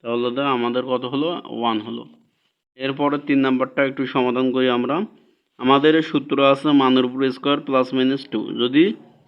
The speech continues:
প্লাস থাকে তাহলে আমরা মাইনাস নেবো, আর মাইনাস থাকলে প্লাস নেবো। ওকে, তাহলে মাইনাস আছে, তাহলে কি করব? মানের উপর স্কয়ার, তাহলে এইট, এইটের উপর স্কয়ার মাইনাস মাইন-, আহ, মাইনাস আছে, তাহলে আমাদের সূত্র কি হবে? প্লাস,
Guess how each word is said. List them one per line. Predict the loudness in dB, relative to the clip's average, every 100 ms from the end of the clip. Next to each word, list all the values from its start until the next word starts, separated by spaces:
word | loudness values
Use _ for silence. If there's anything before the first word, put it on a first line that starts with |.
| _ _ _ -2
প্লাস | 4 4 4
থাকে | 0 0
তাহলে | 2 2 2
আমরা | 2 2
মাইনাস | 4 2 2
নেবো, | 0 2
আর | 2
মাইনাস | 4 2 0
থাকলে | -2 -2 -2
প্লাস | -2 -2 -2
নেবো। | -8 -8 -6
ওকে, | -8 -8 -12 -14 _ _ _ _
তাহলে | 0 2 4 6
মাইনাস | 6 6 4 4 2
আছে, | -2 -2
তাহলে | 0 0 0
কি | -2
করব? | -2 0
মানের | 2 4 4 2
উপর | 0 -2
স্কয়ার, | -2 -6 -6
তাহলে | -2 -2 0
এইট, | 2 2 2
এইটের | 0 -2 -2
উপর | -4 -2 -2
স্কয়ার | -2 0 2 4 2 -4 -14 _ _ _ _
মাইনাস | 0 4 6 4 4 0 -6 -8
মাইন-, | -2 2 4 4
আহ, | 2 2
মাইনাস | 4 4 4 2
আছে, | -2 0
তাহলে | 0 0 0
আমাদের | 0 -2 -4
সূত্র | -6 -8 -4
কি | -2 0
হবে? | -2 -4
প্লাস, | -2 0 -2